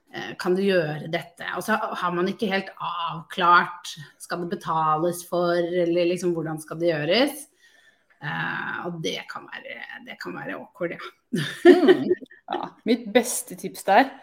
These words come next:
Speaker 2: det er å stå i det ubehagelige i fem sekunder, for det er fem sekunder, og rett og slett spørre,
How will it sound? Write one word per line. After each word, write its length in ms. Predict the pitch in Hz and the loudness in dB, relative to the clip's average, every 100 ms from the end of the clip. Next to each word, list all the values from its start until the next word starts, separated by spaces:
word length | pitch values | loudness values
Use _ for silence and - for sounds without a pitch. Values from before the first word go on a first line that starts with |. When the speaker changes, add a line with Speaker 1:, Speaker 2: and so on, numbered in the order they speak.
| - _ _ | -20 _ _
Speaker 2:
det 260 | 165 202 220 | -2 4 6
er 360 | 233 185 208 233 | 6 4 4 2
å 80 | 208 | -4
stå 460 | - - 196 196 214 | -10 -10 -4 0 0
i 100 | 190 | 0
det 140 | 185 208 | -2 -4
ubehagelige 540 | 185 185 170 160 196 214 | -2 0 0 0 -2 0
i 40 | |
fem 180 | 190 160 | -2 -4
sekunder, 380 | - 190 185 190 | -6 -8 -8 -2
for 100 | 196 | -2
det 60 | 196 | -2
er 100 | - | -6
fem 180 | 160 | -8
sekunder, 440 | 143 - - 160 185 | -8 -14 -12 -8 -4
og 180 | 190 - | -4 -4
rett 360 | 190 - _ 190 | -12 -12 _ -6
og 60 | |
slett 180 | 190 185 | -4 -6
spørre, 380 | - 185 170 | -2 0 2